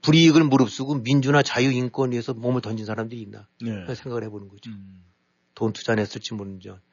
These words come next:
Speaker 1: 태양광에서 돈들은 뜯어먹고 이리저리 패거리게 해서 지들끼리 하긴 해. 자유 인권 내세웠다가, 아, 뒤,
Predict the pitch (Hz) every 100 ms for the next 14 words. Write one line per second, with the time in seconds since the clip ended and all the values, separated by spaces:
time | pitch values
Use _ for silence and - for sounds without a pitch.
0 | _ - 143 135 123 113 120 120 120 113
1 | 113 110 127 113 104 - 110 101 _ _
2 | _ _ - 117 120 120 - 120 117 117
3 | 107 120 110 _ _ - 131 117 120 117
4 | 101 127 117 107 _ _ _ - - -
5 | 151 151 139 151 131 117 117 107 120 110
6 | - _ _ _ 58 - 57 57 _ _
7 | _ 135